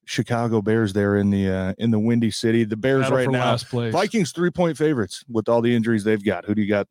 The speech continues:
Speaker 1: Who do you like in this game?
Speaker 2: Um, you know, I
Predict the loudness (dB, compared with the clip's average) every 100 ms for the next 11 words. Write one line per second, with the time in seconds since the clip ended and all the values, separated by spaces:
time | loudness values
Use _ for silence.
0 | -8 -4 0 2 2 0 0 -6 -12 -14
1 | -14 -8 -6 -4 -4 -4 -4 -6 -10 _
2 | _ _ -6 0 2 2 0 -4